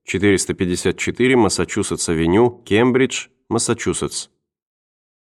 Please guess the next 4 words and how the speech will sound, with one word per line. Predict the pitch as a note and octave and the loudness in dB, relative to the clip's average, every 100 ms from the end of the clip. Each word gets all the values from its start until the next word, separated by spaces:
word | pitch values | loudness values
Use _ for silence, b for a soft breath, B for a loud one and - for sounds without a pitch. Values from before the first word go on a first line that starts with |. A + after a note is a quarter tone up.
| _ _ _ - | _ _ _ -10
Сан-Джонг | - A#2 A2 F#2 C3 C#3+ - | 0 4 4 4 4 4 2
Тапа, | - C3 F2+ D2+ C#2 _ _ _ | 2 2 2 -2 -4 _ _ _
научный | F#2 F#2+ C#3 D3 D3 | 0 2 2 2 2
сотрудник, | D3 B2 G2+ E2+ D#2 | 2 2 2 2 0